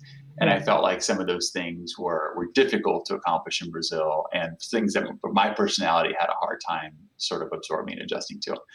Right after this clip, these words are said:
Speaker 1: I think so that those are two ways in which, like, Brazil shaped me. And then I sort of moved on and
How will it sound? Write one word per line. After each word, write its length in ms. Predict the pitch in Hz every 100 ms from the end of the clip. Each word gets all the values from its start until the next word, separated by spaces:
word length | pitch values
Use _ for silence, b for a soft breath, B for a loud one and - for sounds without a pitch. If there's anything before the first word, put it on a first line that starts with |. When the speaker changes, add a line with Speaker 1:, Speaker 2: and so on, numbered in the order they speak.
| B B B
Speaker 1:
I 40 | 185
think 120 | 208
so 100 | 214
that 180 | 202 180
those 140 | 175
are 100 | 165
two 180 | 165 170
ways 460 | 107 101 92 90 -
in 80 | 101
which, 160 | 95
like, 120 | 98
Brazil 340 | - 95 95 82
shaped 340 | - 98 -
me. 200 | 120 135
And 80 | 123
then 100 | 92
I 100 | 87 -
sort 200 | - 90
of 60 | 87 90
moved 260 | 92 95 95
on 380 | 82 87 95 110
and 180 | 90